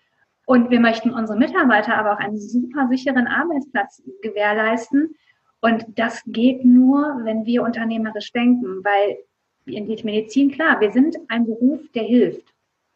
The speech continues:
Gar keine Frage, das machen wir auch unheimlich gerne. Aber trotzdem haben wir ein bestimmtes Verantwortungsbewusstsein und da müssen wir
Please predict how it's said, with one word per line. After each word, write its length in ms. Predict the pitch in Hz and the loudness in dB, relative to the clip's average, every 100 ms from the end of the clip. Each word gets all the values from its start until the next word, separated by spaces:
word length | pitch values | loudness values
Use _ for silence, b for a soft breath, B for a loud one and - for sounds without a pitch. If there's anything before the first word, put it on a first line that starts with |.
| _ _ _ _ _ | _ _ _ _ _
Gar 140 | 208 | -4
keine 260 | 220 254 262 | 2 4 4
Frage, 360 | - 247 247 - | 2 2 2 0
das 180 | - | -4
machen 260 | 208 208 220 | -2 -2 0
wir 160 | 202 185 | 0 -2
auch 180 | - | -4
unheimlich 480 | - 214 196 190 185 | -10 -6 -4 -6 -6
gerne. 400 | 220 214 196 165 - _ _ _ _ _ _ _ _ _ _ _ | 0 2 2 -2 -8 _ _ _ _ _ _ _ _ _ _ _
Aber 260 | 196 185 180 | -2 -2 -4
trotzdem 540 | - 220 - 233 208 | 0 -2 0 -2 -2
haben 200 | 208 202 | -4 -2
wir 200 | 196 196 | -2 -2
ein 240 | 190 190 | -2 -4
bestimmtes 560 | 185 185 202 214 214 - | -6 -6 -6 -6 -6 -4
Verantwortungsbewusstsein 1200 | 214 202 220 202 185 185 190 185 208 - 220 202 | 0 0 2 0 -2 -4 -4 -4 -6 0 0 0
und 100 | 190 | -4
da 120 | 180 | -4
müssen 440 | 185 214 - 240 214 | -2 -4 0 0 2
wir 420 | 214 208 208 | 4 4 2